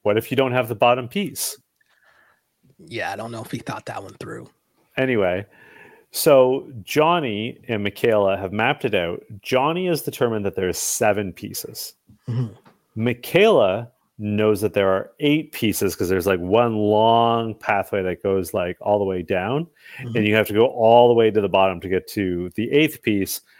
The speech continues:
Speaker 1: Number six and seven are along the way on this downward ramp.
Speaker 2: Mm-hmm.
Speaker 1: And Johnny, as he runs past her, is like, "Are there any down there?" And she goes, "Nope."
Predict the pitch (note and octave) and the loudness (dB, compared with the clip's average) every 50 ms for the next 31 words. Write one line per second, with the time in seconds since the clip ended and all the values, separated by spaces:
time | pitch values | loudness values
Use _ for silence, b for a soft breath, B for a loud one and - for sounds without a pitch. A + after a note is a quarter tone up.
0 | b b _ - A#2 A2+ A#2 A#2 - - - C#3 B2+ - - A#2+ G#2+ - A#2 G#2+ | b b _ -4 0 2 2 2 2 2 0 0 0 0 -4 -4 0 2 2 2
1 | F#2+ G2 G2 F#2+ F#2+ F2+ F2 F2 F2+ F2+ E2+ E2 E2+ E2+ E2 E2 - - F#2+ F2 | 2 2 0 0 0 0 0 -2 -4 -4 -4 -2 -2 -2 -2 -2 -6 -6 -8 -6
2 | F2 E2+ E2 - - - F#2 E2+ F2 F2+ E2 - F#2+ G2+ G2+ F#2 E2+ F2 _ _ | -6 -6 -8 -8 -6 -8 -8 -6 -6 -8 -6 -4 -4 -2 -2 -4 -6 -8 _ _
3 | _ _ _ _ _ _ D#3 B2 A#2 C#3+ B2+ G#2 B B B B B B B _ | _ _ _ _ _ _ -10 -4 -4 -4 -4 -6 B B B B B B B _
4 | _ - B2+ B2 A2+ - - - C#3+ F3 F#3 G3 F#3+ D#3 A#2 G2 F#2+ G#2 B2+ C#3+ | _ -2 0 0 0 -2 -2 2 2 4 4 4 2 0 -2 -4 -4 -4 -6 -8
5 | _ _ _ _ _ _ _ _ _ _ _ _ _ _ _ _ _ _ _ _ | _ _ _ _ _ _ _ _ _ _ _ _ _ _ _ _ _ _ _ _
6 | _ _ _ _ - - A#2 B2+ B2 C#3 D3+ D3 - - E3 C#3 C#3 C3+ B2+ A#2+ | _ _ _ _ -18 -6 0 4 4 6 4 4 2 0 2 4 4 4 4 2
7 | - - - E3 D#3 D3+ C#3+ - - - A2 F#2+ F#2+ G#2 A2+ - _ _ _ _ | -2 0 2 2 2 2 0 0 0 2 2 2 0 -2 -6 -12 _ _ _ _
8 | _ _ _ _ _ _ _ _ _ _ _ _ _ _ _ _ _ _ _ _ | _ _ _ _ _ _ _ _ _ _ _ _ _ _ _ _ _ _ _ _
9 | _ _ _ _ _ _ _ _ - A#2+ A#2 G#2 G#2+ A2+ A2 A2 - - _ _ | _ _ _ _ _ _ _ _ 0 0 2 4 4 4 4 2 0 -6 _ _
10 | _ _ B2+ A#2+ A#2+ A#2+ B2 C3 C#3 C#3 B2 C3+ C3+ D3 F3+ G3 G3 - - B2 | _ _ 2 6 6 8 6 6 4 4 4 4 4 4 2 0 -2 0 2 4
11 | A#2 A2 G2+ F2 - G#2 A2+ D#3 G#3 G#3+ - | 4 4 4 0 0 4 6 6 6 4 0